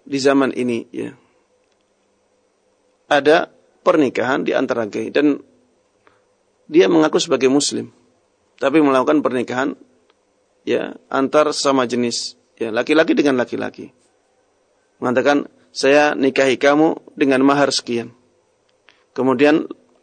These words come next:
eh, pasangannya mengatakan, "Saya terima." Kata-kata yang keluar dari akad nikah tersebut, ya, tidak bisa diberi makna sama sekali.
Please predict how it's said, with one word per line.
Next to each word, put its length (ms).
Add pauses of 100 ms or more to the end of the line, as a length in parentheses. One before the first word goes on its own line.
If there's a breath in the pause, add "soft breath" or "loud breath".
(480)
eh, 480 (240)
pasangannya 480
mengatakan, 720
"Saya 240
terima." 400 (3250)
Kata-kata 560
yang 240
keluar 400 (1800)
dari 240
akad 320
nikah 240
tersebut, 640
ya, 320 (320)
tidak 400
bisa 320
diberi 1200
makna 320
sama 240
sekali. 500